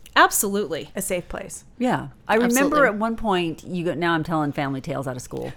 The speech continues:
Speaker 3: but at one point you got, did you get a hot tub maybe? And one of your boys was like,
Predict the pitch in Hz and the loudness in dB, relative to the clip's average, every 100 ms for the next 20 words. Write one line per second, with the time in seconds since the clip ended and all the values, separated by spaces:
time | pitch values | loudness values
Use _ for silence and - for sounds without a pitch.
0 | - - - - 226 233 277 294 247 233 | -14 -18 -2 8 8 8 4 0 0 -2
1 | 226 220 214 - - - - - - - | 2 4 4 0 -10 -20 -20 -18 -14 -14
2 | - - - - - 175 156 170 131 170 | -16 -20 -20 -20 -10 -8 -6 -6 -6 -6
3 | - - 208 196 202 202 202 202 202 - | -8 -8 -6 -4 -6 -6 -6 -8 -8 0
4 | 180 165 160 156 185 208 190 170 160 160 | 2 4 2 2 2 2 2 2 2 2
5 | 156 151 156 151 | 0 2 4 2